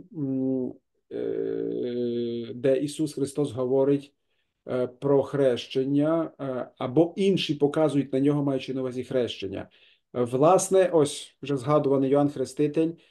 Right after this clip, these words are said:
к-, е, коли казав, що "Я хрещу вас водою, той хреститиме вас Духом Святим". Е, ч-, або "Духом Святим і вогнем". Ось це у Луки. Е, Лука додає,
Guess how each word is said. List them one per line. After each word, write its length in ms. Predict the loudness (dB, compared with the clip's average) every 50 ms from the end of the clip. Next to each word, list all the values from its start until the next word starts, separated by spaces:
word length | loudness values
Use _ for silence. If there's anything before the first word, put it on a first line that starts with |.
| _ _ _ _ -6
к-, 100 | -2 -2
е, 560 | 0 2 2 0 0 0 -2 -4 -6 -8 -8
коли 260 | -6 -6 -4 -4 -4
казав, 300 | -4 -2 0 0 0 0
що 280 | 0 0 0 0 0 2
"Я 180 | 0 0 0
хрещу 340 | 0 0 -4 -6 -4 -4 -4
вас 180 | -4 -4 -4 -2
водою, 320 | -2 2 2 4 4 4
той 180 | 2 0 -2 -2
хреститиме 500 | -2 -4 -4 -4 -6 -6 -4 -2 0 -2
вас 140 | -2 -4
Духом 440 | -6 -4 0 2 2 2 0 -2 -4
Святим". 640 | -2 -2 2 2 2 2 2 0 0 0 -2 -8 -12 _ _ _ _ _ _ _ _ _ _ _ _ _ -4
Е, 460 | -2 0 0 0 0 0 -2 -2 -4
ч-, 140 | -6 -8 -8
або 420 | -6 -4 -2 4 4 4 4 4 2
"Духом 360 | 4 4 4 4 4 2 0
Святим 380 | 0 0 -2 -2 0 0 0 0 0
і 120 | -4 -2
вогнем". 640 | 2 2 0 2 2 2 4 4 4 4 2 -2 -6 -14 _ _ _ _
Ось 280 | -12 -10 -10 -10 -12 -12
це 120 | -8 -6
у 160 | -4 -2 -2
Луки. 500 | 0 -2 -2 0 2 2 2 2 0 -6 _ _ _ _ _ -18 -16
Е, 220 | -16 -16 -14 -14 -14
Лука 360 | -12 -12 -12 -10 -8 -8 -8
додає, 520 | -8 -8 -6 -4 -4 -2 -2 -2 -2 -4